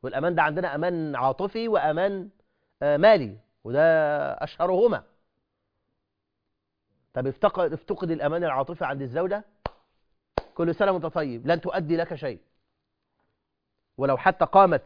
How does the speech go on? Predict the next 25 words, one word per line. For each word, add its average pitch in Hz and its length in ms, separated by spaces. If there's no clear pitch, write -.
بالواجبات 165 600
اللي 151 120
عليها 160 340
لفترة، 233 520
حين 175 260
تصاب 165 400
بحالات 190 440
الاكتئاب 202 500
هتشوف 185 340
الدنيا 202 420
سوداوية، 220 600
مش 170 220
عاوزة 190 300
تعمل 185 320
حاجة، 175 260
عاوزة 185 280
تنعزل 190 640
عن 190 200
العالم. 160 460
وقد 160 260
يأتي 180 280
البعض 185 300
أفكار 170 260
الانتحارية، 127 500
أفكار 120 400